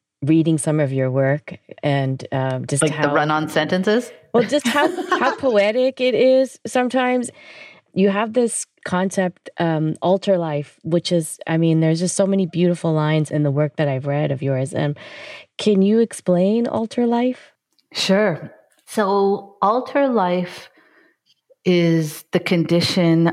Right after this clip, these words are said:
Speaker 2: of having already been altered, but still being open to alteration.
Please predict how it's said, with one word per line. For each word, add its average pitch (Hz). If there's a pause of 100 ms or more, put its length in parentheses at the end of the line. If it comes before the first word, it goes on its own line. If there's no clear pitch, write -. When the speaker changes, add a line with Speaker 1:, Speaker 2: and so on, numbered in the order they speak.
Speaker 2:
of 156 (180)
having 175
already 160
been 160
altered, 180 (1000)
but 156
still 175
being 160
open 156
to -
alteration. 135